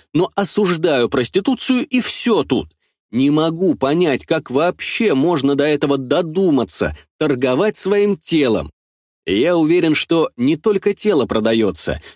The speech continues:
но когда совершается подобная сделка, товаром выступает и душа. «Не могу обещать, Мария, но постараюсь», уклончиво сказал я. «Так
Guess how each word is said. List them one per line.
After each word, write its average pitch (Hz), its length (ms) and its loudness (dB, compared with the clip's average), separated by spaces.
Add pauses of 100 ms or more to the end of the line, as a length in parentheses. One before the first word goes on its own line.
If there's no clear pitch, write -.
но 107 180 0
когда 101 380 0
совершается 120 760 0
подобная 110 560 0
сделка, 92 540 -2 (220)
товаром 92 460 -2 (160)
выступает 202 640 -2
и 190 40 0
душа. 113 480 -2 (1120)
«Не 110 220 -2
могу 220 340 0
обещать, 117 440 0
Мария, 110 540 0 (300)
но 135 420 -2 (320)
постараюсь», 123 720 0 (340)
уклончиво 107 560 0
сказал 110 380 0
я. 101 280 0 (760)
«Так 135 180 0